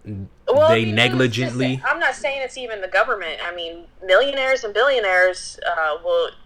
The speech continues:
Speaker 1: use whatever resources they can to keep their money.
Speaker 2: Millionaires and billionaires are the government. I think it's safe to say they work hand in hand because millionaires and billionaires influence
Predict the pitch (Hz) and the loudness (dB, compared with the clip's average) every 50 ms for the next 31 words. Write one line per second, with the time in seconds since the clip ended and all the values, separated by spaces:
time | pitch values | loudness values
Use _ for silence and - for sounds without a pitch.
0 | - - - - - - - 180 185 208 202 190 185 185 202 202 196 185 190 190 | -20 -20 -20 -20 -20 -20 -18 -14 -12 -12 -6 -2 0 0 0 0 -2 -4 -6 -6
1 | 190 - 196 190 180 180 180 175 170 170 165 165 - 214 240 226 175 151 160 170 | -8 -4 -4 -4 -4 -4 -8 -10 -8 -8 -8 -8 -8 -8 -6 -4 -4 -4 -6 -8
2 | 180 - - 170 170 170 170 165 160 160 - - - - 196 175 - - 170 160 | -12 -16 -16 -14 -12 -12 -12 -14 -14 -16 -18 -20 -20 -18 -18 -12 -6 -4 -4 -2
3 | 151 180 226 208 - - - 269 - - - - - - - - - 139 131 143 | -2 -2 -2 -4 -4 -8 -12 -14 -14 -16 -20 -20 -20 -20 -20 -14 -8 -6 -4 -2
4 | 165 180 196 185 175 175 160 127 135 120 104 120 131 139 123 110 107 104 95 110 | 0 0 0 0 0 0 0 0 0 -2 -2 -2 -2 -2 -2 -2 -4 -4 -2 -2
5 | 110 107 92 92 90 110 107 98 - 92 87 85 - - - - - - 147 131 | -2 -2 -2 -2 -2 -2 -2 -2 -4 -8 -12 -12 -16 -18 -16 -14 -8 -6 -4 -4
6 | 123 113 - - - 131 120 113 - 117 110 - - 117 113 107 113 113 107 107 | -4 -4 -4 -4 -2 -2 -4 -4 -6 -8 -6 -2 0 0 0 2 2 2 2 2
7 | 110 107 101 - 110 104 101 95 95 107 107 101 95 98 - 98 90 101 110 113 | 2 0 0 -2 -4 -4 -4 -4 -4 -4 -4 -4 -4 -6 -6 -6 -4 -4 -2 -2
8 | 113 110 107 107 98 101 95 92 110 110 107 104 101 101 98 95 - - 117 110 | 0 -2 -2 -2 -4 -4 -4 0 0 2 2 0 -2 -4 -6 -6 -8 -6 -8 -8
9 | - - 104 101 95 95 90 87 - - - - | -6 -8 -8 -8 -8 -8 -10 -10 -12 -14 -14 -14